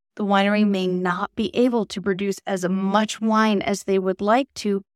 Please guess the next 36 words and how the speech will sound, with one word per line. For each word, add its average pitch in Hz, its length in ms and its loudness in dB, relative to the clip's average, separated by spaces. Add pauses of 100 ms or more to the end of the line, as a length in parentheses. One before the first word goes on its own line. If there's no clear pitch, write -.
(180)
because 247 520 -2
they 214 160 -2
won't 208 280 -2
have 202 300 -4
as 190 220 -2
many 196 300 0
grapes 240 680 -2 (340)
from 214 300 0
the 214 80 2
field 254 500 2 (140)
to 233 120 -4
be 214 140 0
able 202 160 2
to 196 60 0
produce - 400 -4
the 190 80 -6
wine. 180 340 -2
So - 160 -8
we 190 120 -2
may 196 360 0
see 196 400 -6 (320)
less 196 580 -2
wines 180 440 -4
available 175 520 -2
from 185 320 -2
some 190 220 -2
wineries 170 440 -4
because - 540 -4
of 190 120 -6
these 185 220 -6
extreme 180 640 -6
weather 160 400 -4
events. 160 720 -8
On 180 180 0
that 208 220 2
note, 294 300 -2